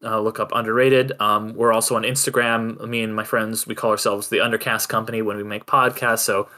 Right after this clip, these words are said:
on Instagram, Twitter, Facebook, all that stuff, Undercast Company. Um, and then you can find some of my writing. I'm, uh, I write sometimes for Watch Mojo, so you can, um, see some of my top ten lists and, like, YouTube and watch mojo dot com, or just, uh,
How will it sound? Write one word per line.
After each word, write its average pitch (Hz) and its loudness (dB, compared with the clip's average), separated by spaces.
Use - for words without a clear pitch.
on 113 -2
Instagram, 113 2
Twitter, 107 2
Facebook, 107 -2
all 107 4
that 107 0
stuff, 107 -2
Undercast 104 -4
Company. 110 -6
Um, 110 0
and 117 -2
then 127 0
you 131 0
can 147 -2
find 147 4
some 147 0
of 143 0
my 143 2
writing. 131 2
I'm, 120 -6
uh, 120 4
I 110 4
write 120 0
sometimes 120 -4
for 107 0
Watch 110 -2
Mojo, 175 4
so - -4
you 110 -2
can, 110 -10
um, 104 0
see - -2
some 110 -4
of 104 -6
my 104 -2
top 101 -4
ten 110 -8
lists 107 -2
and, 101 -8
like, 101 -18
YouTube 107 -8
and 101 -12
watch 95 -8
mojo 104 0
dot 101 2
com, 113 2
or 107 4
just, 101 -4
uh, 101 2